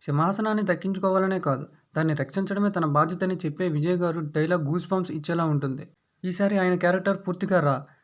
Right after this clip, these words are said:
రగిలిపోతున్న యాక్షన్ మాస్ క్యారెక్టర్, రాజ్యాల కోసం జరిగే పొలిటికల్ వార్, కుటుంబ బంధాలు, లోపల కుట్రలు అన్నీ ట్రైలర్‌లో బలంగా చూపించారని చెప్పొచ్చు.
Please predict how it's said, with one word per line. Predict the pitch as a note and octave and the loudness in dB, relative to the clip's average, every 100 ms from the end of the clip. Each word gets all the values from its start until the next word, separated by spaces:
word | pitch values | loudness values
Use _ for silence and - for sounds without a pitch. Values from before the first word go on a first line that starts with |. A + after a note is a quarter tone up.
| _ _ | _ _
రగిలిపోతున్న | D3+ D3 F3 F#3+ F#3+ F#3+ - | 2 2 2 0 0 -2 0
యాక్షన్ | D3+ D3+ F3+ | -2 0 2
మాస్ | F3 F3 | 2 2
క్యారెక్టర్, | F3 E3+ E3 E3+ E3 - D3+ | 2 0 2 -2 -2 -6 -2
రాజ్యాల | C#3+ D3 F3 | 2 2 2
కోసం | F3 F3 F3 F3 | 2 0 2 0
జరిగే | D#3+ E3 E3 | 2 0 0
పొలిటికల్ | D3+ D3 D#3 E3 | 0 0 0 0
వార్, | D#3+ D#3+ D3+ | 0 -2 -4
కుటుంబ | - C#3+ E3+ E3+ | -6 -4 -2 0
బంధాలు, | D#3+ E3 D#3+ D#3+ D#3 - - _ - | 2 2 2 0 -2 -10 -20 _ -2
లోపల | D3+ D#3+ F3 | 0 2 2
కుట్రలు | E3+ E3 D3+ E3 D#3+ - | 0 -4 0 2 2 0
అన్నీ | D3 F#3+ | 0 0
ట్రైలర్‌లో | - D#3+ F3+ F3+ F#3 | 2 4 4 4 2
బలంగా | D3 D#3+ F3+ | 2 2 2
చూపించారని | F3+ D#3 D3+ D#3+ E3 D#3+ | 0 0 0 0 0 0
చెప్పొచ్చు. | D3 C#3 C#3 - | -2 -4 -10 -10